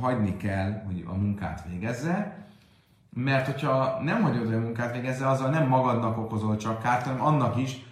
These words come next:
akinél bérbe van adva az állatod. Húszavár, Adam Hasuf Sájni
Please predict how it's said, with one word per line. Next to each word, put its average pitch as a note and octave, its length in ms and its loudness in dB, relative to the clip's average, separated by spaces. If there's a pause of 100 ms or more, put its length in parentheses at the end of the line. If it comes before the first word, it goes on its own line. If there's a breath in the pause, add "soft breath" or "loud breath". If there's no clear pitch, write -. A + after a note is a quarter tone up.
(180 loud breath)
akinél A#2+ 480 2
bérbe A2+ 280 4
van G2+ 200 2
adva A2+ 160 2
az A#2 100 2
állatod. F2+ 560 2 (1500 loud breath)
Húszavár, D#3+ 920 4 (220)
Adam C3+ 380 4
Hasuf - 360 -4
Sájni D3 480 0